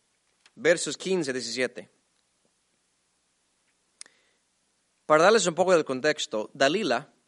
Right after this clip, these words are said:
la novia, por decirlo así, de Sansón, fue sobornada por los filisteos para averiguar el origen de la fuerza de Sansón.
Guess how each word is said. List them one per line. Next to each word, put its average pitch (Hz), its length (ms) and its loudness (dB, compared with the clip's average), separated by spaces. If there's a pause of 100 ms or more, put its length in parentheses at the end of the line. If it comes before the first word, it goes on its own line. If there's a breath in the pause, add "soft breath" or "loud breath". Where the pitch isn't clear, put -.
(1200)
la 120 160 -6
novia, 123 500 -4 (720)
por 110 140 -10
decirlo 120 280 -6
así, 120 180 -6
de 120 120 -4
Sansón, 113 540 -8 (1500 soft breath)
fue 233 220 6
sobornada 180 720 2
por 156 140 -6
los 139 140 -8
filisteos 139 880 -6 (800)
para 160 300 6
averiguar 196 1120 4
el 208 140 -2
origen 226 480 -2
de 220 60 0
la 208 100 0
fuerza 220 440 0
de 196 40 -6
Sansón. 156 580 -6